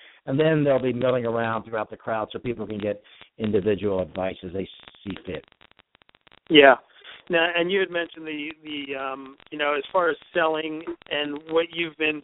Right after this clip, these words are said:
Speaker 2: studying and, and what you're gonna be teaching. Now, if, let's say you're somebody who's just not comfortable selling, it's not your thing, um, can anybody become a good salesperson with ponds?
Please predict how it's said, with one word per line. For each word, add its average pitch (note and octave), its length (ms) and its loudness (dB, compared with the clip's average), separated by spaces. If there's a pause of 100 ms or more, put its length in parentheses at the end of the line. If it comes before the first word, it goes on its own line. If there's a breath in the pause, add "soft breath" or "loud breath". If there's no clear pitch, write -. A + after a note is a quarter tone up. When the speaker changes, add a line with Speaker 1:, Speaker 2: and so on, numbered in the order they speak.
(100)
Speaker 2:
studying D#3 460 0
and, D3+ 140 -4 (120)
and D3+ 140 -6
what D3+ 160 -2
you're C#3 260 -6
gonna D3 140 -8
be C#3 140 -4 (100)
teaching. E3+ 380 -2 (460 loud breath)
Now, E3 160 4 (140)
if, E3+ 100 -4 (440)
let's A3+ 140 -4 (100)
say G3 80 -4
you're F#3 180 0
somebody F#3 320 -6
who's D#3 240 -8
just F#3 200 0
not E3 180 0 (340)
comfortable D3 640 -4 (260)
selling, C#3 360 2
it's C3 180 -10
not D#3 240 2
your D3 160 -6 (140)
thing, C3 280 -6 (480)
um, D3 260 2 (140)
can E3+ 240 0 (120)
anybody G#3+ 640 -2 (340)
become F3 540 -6 (100)
a E3+ 80 -4 (100)
good F3 140 -4 (140)
salesperson F#3 800 -4 (400)
with D#3+ 100 -2 (100)
ponds? F#3+ 280 0